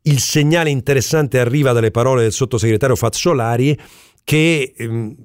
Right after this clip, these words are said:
mette sul campo un'ipotesi alla quale gli Stati Uniti in realtà si sono dichiarati contrari, e cioè l'ipotesi che l'Ucraina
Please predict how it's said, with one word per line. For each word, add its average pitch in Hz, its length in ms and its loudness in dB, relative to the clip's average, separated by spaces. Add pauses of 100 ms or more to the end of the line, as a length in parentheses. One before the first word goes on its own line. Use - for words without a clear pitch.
mette 135 340 0
sul 127 140 -2
campo 147 240 0
un'ipotesi 135 580 0
alla 107 160 0
quale 135 380 0
gli 113 120 0
Stati 120 260 0
Uniti 131 180 2
in 117 60 0
realtà 117 220 0
si 101 80 0
sono 107 200 2
dichiarati 107 400 0
contrari, 101 640 -2 (560)
e 131 220 0
cioè 131 580 0 (280)
l'ipotesi 143 920 0
che 127 140 0
l'Ucraina 135 680 2